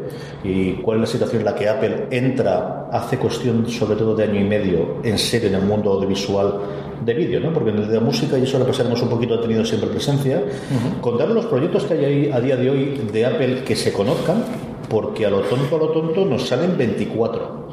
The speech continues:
Speaker 2: Bueno, de Apple lo más importante es lo que no se conoce.
Speaker 1: Llevan, aquí tienen un hándicap, y es que ellos solamente han confirmado tres cosas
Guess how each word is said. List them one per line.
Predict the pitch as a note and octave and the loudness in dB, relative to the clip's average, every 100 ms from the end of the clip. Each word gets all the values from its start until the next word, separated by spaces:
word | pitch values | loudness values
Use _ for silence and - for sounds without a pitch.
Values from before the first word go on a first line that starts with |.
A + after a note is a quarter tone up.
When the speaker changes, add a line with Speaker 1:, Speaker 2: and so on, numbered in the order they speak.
| - - | -12 -4
Speaker 2:
Bueno, | A#2+ | -2
de | G2 A2+ | 0 0
Apple | A#2+ C#3 | 0 2
lo | C3+ | 2
más | A#2 - | 0 0
importante | C3 B2 C3 | 2 2 2
es | C#3 | 2
lo | |
que | G#2+ | 0
no | G2+ | -2
se | - | -2
conoce. | - - - - - - - - - - - - - - - C3 | -4 -4 -6 -8 -8 -8 -6 -4 -4 -4 -2 0 2 2 2 2
Speaker 1:
Llevan, | C3+ F3 F#3+ G3+ - - - | 2 2 2 2 0 -4 -2
aquí | B2 D#3 | 0 0
tienen | G3 F3+ | 0 2
un | D#3 | 2
hándicap, | F#3+ F3 F#3+ G#3 | 0 0 0 0
y | C#3+ | 0
es | - | 0
que | C#3 | 0
ellos | C#3+ - | 0 0
solamente | C#3+ C#3 C#3 | 0 2 2
han | C3 B2+ | 0 0
confirmado | B2 A2+ A2+ A#2 - | 0 0 2 2 2
tres | - C3 - | 0 -2 0
cosas | C#3+ D#3+ G#3+ B3 | -2 0 -2 -4